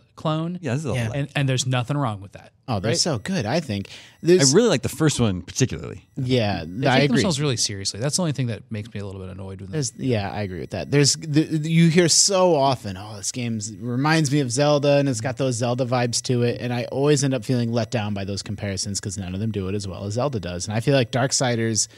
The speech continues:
Speaker 4: is the best Zelda-like game, but you know, th-,
Speaker 2: Hmm.
Speaker 4: that's not an actual Zelda game.
Speaker 2: Sure.
Speaker 4: I think it does it better than all the other copycats.
Speaker 2: Wow. What are
Speaker 4: Yeah.
Speaker 2: some, what are some other copycats? What are some other Zelda
Speaker 1: Beyond Good and Evil.
Speaker 2: Beyond,
Speaker 1: Beyond
Speaker 2: is
Speaker 1: Oasis.
Speaker 2: better than, better than Beyond Good and Evil?
Speaker 1: Tunic.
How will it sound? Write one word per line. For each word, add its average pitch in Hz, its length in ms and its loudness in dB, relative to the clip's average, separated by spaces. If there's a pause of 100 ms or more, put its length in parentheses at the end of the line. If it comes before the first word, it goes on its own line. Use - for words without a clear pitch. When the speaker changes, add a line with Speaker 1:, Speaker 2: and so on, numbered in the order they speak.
(420)
Speaker 4:
is 120 180 0
the 127 100 0
best 135 540 2 (100)
Zelda-like 113 840 -2 (100)
game, 87 460 -8
but 110 160 -4
you 117 120 0
know, 104 60 -2
th-, 107 100 -2
Speaker 2:
Hmm. - 20 -6
Speaker 4:
that's 131 200 0
not 120 180 2
an 104 60 0
actual 92 300 -8
Zelda - 260 -10
game. - 220 -18 (140)
Speaker 2:
Sure. 92 280 -6
Speaker 4:
I 107 100 -4
think 117 140 -2
it 117 40 -2
does 107 180 0
it 101 100 -4
better 110 220 -2
than 104 140 -6
all 98 240 -2
the 101 100 -4
other 92 140 -6
copycats. - 600 -14 (180)
Speaker 2:
Wow. 104 200 -10 (480)
What 127 160 -2
are - 20 0
Speaker 4:
Yeah. 139 80 0
Speaker 2:
some, 120 180 -2
what 120 120 0
are 120 40 0
some 113 160 -2
other 92 140 -4
copycats? 82 580 -12
What 107 120 -4
are - 20 -4
some 101 140 -6
other 92 120 -6
Zelda 87 80 -6
Speaker 1:
Beyond 135 220 0
Good 151 120 4
and 156 120 2
Evil. 135 460 0
Speaker 2:
Beyond, 104 160 4
Speaker 1:
Beyond 127 180 2
Speaker 2:
is 123 120 2
Speaker 1:
Oasis. 107 120 4 (100)
Speaker 2:
better 139 100 4
than, 127 400 2
better 120 200 4
than 139 140 6
Beyond 123 240 4
Good 120 100 4
and 117 80 4
Evil? 139 240 -4 (340)
Speaker 1:
Tunic. 127 360 -6